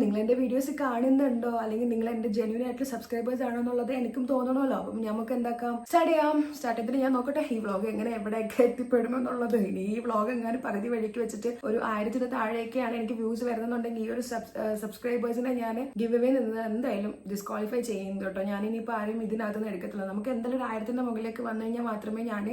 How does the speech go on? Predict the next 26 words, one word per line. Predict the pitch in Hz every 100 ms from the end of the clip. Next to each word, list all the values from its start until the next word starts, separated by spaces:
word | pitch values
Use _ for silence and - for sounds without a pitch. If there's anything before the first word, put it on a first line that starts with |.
| 269 -
ഈ | 208
ഗിവ് | 214
അവേ | 269 -
കൊടുക്കത്തുള്ളൂ. | - - - 330 - 339 294 - 285
നിങ്ങൾ | 254 302 277
മാക്സിമം | 247 247 294 285 262
വാച്ച് | 226 220
ചെയ്യുന്നുണ്ടപ്പം | 254 247 240 233
നിങ്ങളെ | 226 208 240
ഫ്രണ്ട്സിനൊക്കെ | 214 214 214 220
നിങ്ങൾ | 208 202
എന്താക്കുക | 196 190 208 208
ഷെയർ | 339
ചെയ്ത് | 277 208
കൊടുക്കുക. | 175 175 - -
എന്നാൽ | 247 285
മാത്രമേ | 254 269 302
നിങ്ങൾക്കെങ്കിലും | 220 190 233 233 247 262
ഇത് | -
കിട്ടത്തുള്ളൂ. | - - 262 185 190 226
ഓക്കെ, | 294 294
അപ്പൊ | 302
നമുക്ക് | 294 330
സ്റ്റാർട്ട് | 339 330 320
ചെയ്യാം. | 233 208 226
നമുക്ക് | 240